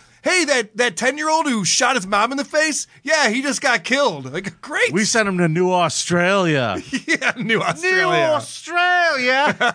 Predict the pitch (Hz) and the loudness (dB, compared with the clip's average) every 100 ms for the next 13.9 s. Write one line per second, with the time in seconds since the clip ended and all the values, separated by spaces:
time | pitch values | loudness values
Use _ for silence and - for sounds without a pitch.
0 | 247 202 - 208 - _ _ - _ _ | -2 -4 -4 -10 -10 _ _ -20 _ _
1 | _ _ _ _ _ _ _ _ _ _ | _ _ _ _ _ _ _ _ _ _
2 | _ _ _ 427 359 349 349 339 330 311 | _ _ _ -4 -2 -2 -2 -2 0 -2
3 | 277 208 285 330 320 320 311 294 208 247 | -2 -4 -2 0 0 0 0 0 0 -2
4 | 302 330 311 254 226 254 320 359 285 262 | 0 -2 -2 -2 -2 -2 0 0 0 0
5 | 170 254 - 185 175 233 233 240 247 240 | 0 -2 -2 0 0 -2 -6 -2 -2 -2
6 | 202 185 254 403 127 160 - - 120 165 | 0 0 0 0 -2 -4 -6 -8 -6 -4
7 | 131 92 85 120 - - - - _ 139 | -4 -4 -4 -6 -10 -16 -16 -20 _ -6
8 | 160 160 220 - 196 - - - - - | -4 -2 -2 -2 -6 -6 -14 -20 -12 -4
9 | 165 120 147 214 139 95 _ _ - _ | -2 -2 -4 -4 -4 -6 _ _ -20 _
10 | 165 226 196 175 185 139 113 110 160 - | -4 0 2 0 0 0 2 2 0 -2
11 | 170 147 180 165 139 - 147 170 123 101 | -4 -4 0 0 0 -2 0 2 0 -2
12 | 110 139 127 101 165 175 165 160 190 147 | -4 -6 -4 -2 2 2 2 0 0 0
13 | 139 131 123 135 - - 151 151 - | 0 -2 -2 -4 -4 -6 -2 -2 -2